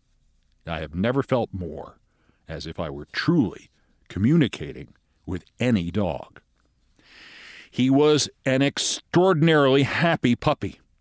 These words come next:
even when he felt bad physically, and those were harrowing times.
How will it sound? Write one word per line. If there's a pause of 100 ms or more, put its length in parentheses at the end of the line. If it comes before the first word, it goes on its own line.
(440)
even
when
he
felt
bad
physically, (380)
and
those
were
harrowing
times.